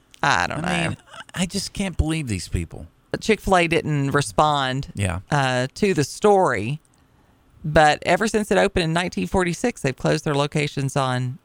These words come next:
Speaker 1: Sunday. They
Speaker 2: Right.
Speaker 1: have three thousand locations in the U S.
Speaker 2: Wow.
Speaker 1: And
Speaker 2: Well
Speaker 1: they have seven restaurants. Uh,
Speaker 2: Oh,
Speaker 1: they
Speaker 2: no.
Speaker 1: currently operate seven restaurants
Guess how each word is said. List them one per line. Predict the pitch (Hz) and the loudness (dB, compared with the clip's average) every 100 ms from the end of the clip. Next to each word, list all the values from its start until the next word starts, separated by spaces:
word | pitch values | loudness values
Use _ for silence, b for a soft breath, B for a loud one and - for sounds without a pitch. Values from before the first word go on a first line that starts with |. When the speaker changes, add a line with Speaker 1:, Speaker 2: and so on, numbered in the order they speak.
| - | -18
Speaker 1:
Sunday. | - 180 160 156 156 | -4 -4 -2 -2 -2
They | 170 | -2
Speaker 2:
Right. | |
Speaker 1:
have | 156 - | -2 -4
three | - 226 247 | -2 -2 0
thousand | 202 190 175 139 | -2 -2 -4 -4
locations | 131 147 135 - 120 135 | -4 -4 -6 -6 -8 -6
in | 117 | -6
the | |
U | 117 113 | -4 -2
S. | 80 - | -2 -4
Speaker 2:
Wow. | 69 67 65 - b b b b b b b b b - | -8 -10 -14 -16 b b b b b b b b b -6
Speaker 1:
And | 170 175 156 160 | 0 2 2 -2
Speaker 2:
Well | - | -4
Speaker 1:
they | 185 180 | 0 2
have | 170 - | 0 -4
seven | - 240 226 208 175 | -2 0 0 -2 2
restaurants. | 175 180 - 143 110 80 - - - - _ _ _ _ _ _ _ | 2 0 -2 -2 -2 -4 -10 -18 -18 -20 _ _ _ _ _ _ _
Uh, | 147 139 120 80 - | -4 -2 -2 -6 -2
Speaker 2:
Oh, | |
Speaker 1:
they | 156 143 | 0 0
Speaker 2:
no. | 95 | 2
Speaker 1:
currently | 190 190 160 156 | 2 2 2 2
operate | 147 - 147 - | 0 0 -2 -2
seven | - 170 175 165 | -2 0 2 2
restaurants | 160 151 - 139 131 127 - | 0 -2 -2 -2 -2 -4 -10